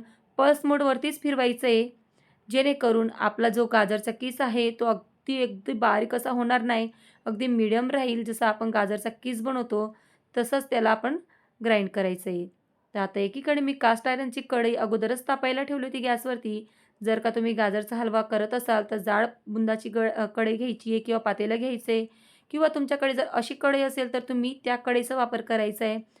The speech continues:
त्याचबरोबर त्यामध्ये मी एक चमचा भरून तूप टाकलेलं होतं. तर बघू शकता आपण, त्यामध्ये मी जे काही आपण मिक्सरमध्ये जे गाजर मी दळून घेत आहे,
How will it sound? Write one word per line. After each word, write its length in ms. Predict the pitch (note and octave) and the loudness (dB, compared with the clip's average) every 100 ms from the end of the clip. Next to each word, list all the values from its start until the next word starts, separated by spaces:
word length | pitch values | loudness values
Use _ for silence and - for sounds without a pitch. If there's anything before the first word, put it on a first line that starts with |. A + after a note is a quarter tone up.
| _ _ _ - | _ _ _ 2
त्याचबरोबर 560 | C4+ B3 A#3 A#3 A3 | 2 4 2 2 2
त्यामध्ये 440 | A3 A#3 A3 A3 A3 | 0 0 2 0 0
मी 280 | A3 C#4 C#4+ _ _ - | -2 -4 -6 _ _ -4
एक 220 | C4+ C4+ | -4 -2
चमचा 260 | - A#3 A#3+ | -4 -2 -2
भरून 240 | A3 A#3 B3 - | -2 -2 -4 -6
तूप 200 | A#3+ A3 - | -4 -4 -2
टाकलेलं 380 | G3+ - G3 | -4 -2 -2
होतं. 360 | G3+ G#3+ G3 F#3 - _ _ _ _ _ _ - | -2 -2 -6 -8 -12 _ _ _ _ _ _ -10
तर 40 | |
बघू 220 | G3 F#3+ A#3 | -6 -2 -2
शकता 300 | C#4+ C#4+ A#3 | -4 2 4
आपण, 320 | A3+ A#3 A#3 - _ _ | 4 2 -4 -8 _ _
त्यामध्ये 400 | B3 C4 B3 A#3 | 0 2 2 0
मी 180 | A#3 A#3+ | 0 -2
जे 180 | G3+ A#3 | -2 -2
काही 200 | A#3 A#3+ | 0 0
आपण 280 | A3+ A#3 A#3+ | 0 0 -2
मिक्सरमध्ये 680 | A#3 A3+ - A#3 A3+ A3+ | -4 -6 -4 -2 0 -2
जे 240 | G#3 A#3 A#3 - _ - | 0 0 -2 -6 _ -8
गाजर 340 | G3+ G3 F#3+ A#3 | -2 0 0 -2
मी 220 | B3 C4 | -2 -4
दळून 360 | G#3+ G3+ G#3 B3 | -4 -2 -2 -2
घेत 180 | C#4 | -4
आहे, 240 | C4+ A#3 | -2 -2